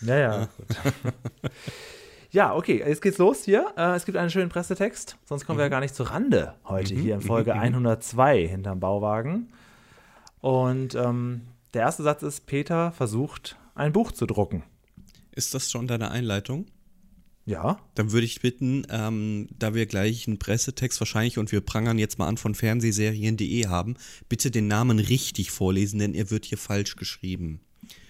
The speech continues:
Speaker 1: Echt?
Speaker 2: Dann
Speaker 1: Tatsächlich? Wo
Speaker 2: und,
Speaker 1: denn?
Speaker 2: und das im zweiten Satz, und deswegen mache ich weiter. Er stellt sich ziemlich ungeschickt an, was die
Speaker 1: Ah.
Speaker 2: sechsjährige Marja,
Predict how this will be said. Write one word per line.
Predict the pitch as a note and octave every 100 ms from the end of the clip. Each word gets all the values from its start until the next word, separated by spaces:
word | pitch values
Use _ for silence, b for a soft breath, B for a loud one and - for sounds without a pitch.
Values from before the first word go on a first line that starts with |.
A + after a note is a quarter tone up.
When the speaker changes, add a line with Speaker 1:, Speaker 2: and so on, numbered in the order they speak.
| -
Speaker 1:
Echt? | A2
Speaker 2:
Dann | G2+
Speaker 1:
Tatsächlich? | G#2+ G#2+ G2 A2+ C#3 -
Wo | A2
Speaker 2:
und, | G#2
Speaker 1:
denn? | F2 B2+
Speaker 2:
und | G#3+ A2+ A#2+
das | A#2
im | A#2+
zweiten | - G2+ G2 G2+
Satz, | C#3 -
und | C3+
deswegen | A#2+ A2+ G#2+
mache | G#2
ich | G#2
weiter. | E2 - -
Er | G#2
stellt | - D3 G3
sich | D3 -
ziemlich | - F3+ E3
ungeschickt | E3+ F3 D#3+ D#3+ D3+ -
an, | A#2 F2 B B
was | A2 -
die | G#2+
Speaker 1:
Ah. |
Speaker 2:
sechsjährige | F#2+ D#3 G2+ A#2 A#2 A2+ G#2+ - b
Marja, | E2+ G#2 C3+ E3 A2+ F#2 D#2 D#2 D#2+ B2+